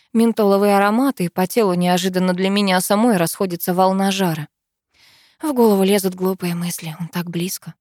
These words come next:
Достаточно чуть-чуть выпятить губы, и я коснусь его гладко выбритого подбородка. Интересно, почувствую ли губами щетину? Боже, что за бред я несу?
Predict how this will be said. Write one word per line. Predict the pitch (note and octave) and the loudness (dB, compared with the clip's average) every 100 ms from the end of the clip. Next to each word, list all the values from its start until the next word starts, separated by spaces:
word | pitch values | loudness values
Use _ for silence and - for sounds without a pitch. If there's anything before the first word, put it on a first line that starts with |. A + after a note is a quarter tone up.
| _ | _
Достаточно | F#3+ F3+ F3+ E3+ - F3+ F3+ | -10 -8 -6 -6 -2 -2 -2
чуть-чуть | - F4+ - - - G#3 - _ - | -2 -6 -6 -6 -2 -2 -4 _ -4
выпятить | A3+ A#3+ G3 F3+ G#3+ G#3 | -2 0 -2 -4 -6 -2
губы, | C#4 D#4+ G3 F3+ | 0 2 2 0
и | E3+ F3 F#3 | -2 -6 -12
я | - - | -16 -4
коснусь | F#3+ F#3+ G#3+ F#3 - | -2 0 0 -2 -2
его | D#3+ E3+ | 0 0
гладко | F3 G3 - E3+ | 0 -2 -2 0
выбритого | F#3 F3 E3+ F3 E3+ | 0 -2 -2 0 0
подбородка. | E3+ F3 G3 F3 - - - _ _ _ _ _ | -2 -2 -2 -2 -6 -10 -12 _ _ _ _ _
Интересно, | F#4+ F#4 D#4+ F3 F#3 | -8 -2 0 0 -2
почувствую | F#3 F#3 G4 A4 - G#3+ F#3 | -2 -2 -2 -2 -2 0 2
ли | F3+ F3+ E3+ | 2 2 0
губами | F3 F#3 F3 A#3 C#4+ | 0 -2 0 0 0
щетину? | F3 - C4+ - D3+ D#3 _ _ _ _ - | -2 -6 -8 -10 -12 -14 _ _ _ _ -4
Боже, | F#3+ F3+ F3+ | -2 0 0
что | - A3 A3 | 0 2 2
за | A3 | 2
бред | G#3 G3+ F3+ | 2 0 2
я | F#3+ | 0
несу? | F#3 F#3 - F3 | 0 -2 -4 -8